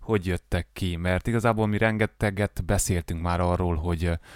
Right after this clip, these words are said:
hát, ö, a fogyasztók, amit mondanak így a papíron, a kérdőívekbe, az nem mindig ugyanaz, mint ahogy a való életben működnek a dolgok, és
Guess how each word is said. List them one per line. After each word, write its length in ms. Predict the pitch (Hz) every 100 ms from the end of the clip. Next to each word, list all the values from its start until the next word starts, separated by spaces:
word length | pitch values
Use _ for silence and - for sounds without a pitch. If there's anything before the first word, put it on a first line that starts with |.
| - - - - -
hát, 260 | - 107 -
ö, 260 | 107 107
a 160 | 107 110
fogyasztók, 680 | - 113 117 107 - 120 107
amit 240 | 98 -
mondanak 640 | 101 98 98 104 107 104
így 140 | 101 90
a 40 |
papíron, 540 | - 98 - 107 98
a 80 | 90
kérdőívekbe, 760 | - 92 92 104 101 104 95 98
az 100 | 90
nem 200 | 104 101
mindig 340 | 101 95 98
ugyanaz, 400 | 98 92 87 87
mint 240 | 87 87 92
ahogy 420 | 87 87 85 -
a 80 | 95
való 240 | 92 95
életben 440 | 92 92 90 85 90
működnek 400 | 92 - 90 90
a 40 |
dolgok, 400 | 82 98 107 -
és 340 | 101 - -